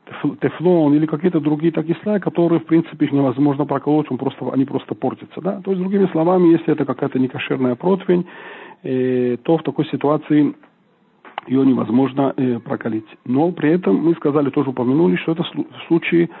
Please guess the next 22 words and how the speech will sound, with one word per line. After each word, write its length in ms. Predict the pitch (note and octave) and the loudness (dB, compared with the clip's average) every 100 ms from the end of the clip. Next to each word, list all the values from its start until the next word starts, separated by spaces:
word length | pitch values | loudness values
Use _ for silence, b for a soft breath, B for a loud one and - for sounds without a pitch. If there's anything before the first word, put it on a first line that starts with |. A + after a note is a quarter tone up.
| B B - | B B -8
только 240 | F3 E3 | -4 0
если 360 | C#3+ D3+ D#3+ D3 | 2 2 2 -2
вы 420 | B2+ D3 E3+ D#3+ - | 0 4 4 2 -4
на 240 | C3 B2+ | -4 -2
этой, 320 | C3 C3 C3 | -2 -2 -2
э, 300 | A#2+ B2+ A#2+ | 0 -2 -2
противне 600 | A#2 D#3 E3 - D3 D3 | -2 0 0 2 2 2
использовали, 460 | C#3+ - C3+ C3 B2+ | -2 -2 0 0 0
допустим, 300 | A2+ C3+ B2 | -2 -4 -6
как 120 | - | -6
пример, 280 | - C3 B2+ | -2 0 0
который 240 | A2+ B2+ | -2 -2
мы 40 | A#2+ | -2
провели, 320 | A#2+ A#2+ A#2+ | 0 -2 -2
что-то 280 | - C3 A#2+ | -4 -6 -4
некошерное, 720 | A#2+ A#2+ - E3+ E3 E3 D#3 - | -4 -4 -2 0 2 0 0 -6
пожарили, 540 | - C#3 D3 C#3+ C#3+ C#3+ B B B B - | -6 -2 0 0 0 -4 B B B B -12
э, 480 | C3+ B2+ B2 B2+ B2 | -4 -2 0 -2 -4
или 220 | - D#3+ D3+ | -4 0 0
вы, 340 | B2 C3+ C3+ | 2 2 2
э, 120 | C3+ | 0
значит, 360 | A2+ A#2+ - | -6 -8 -8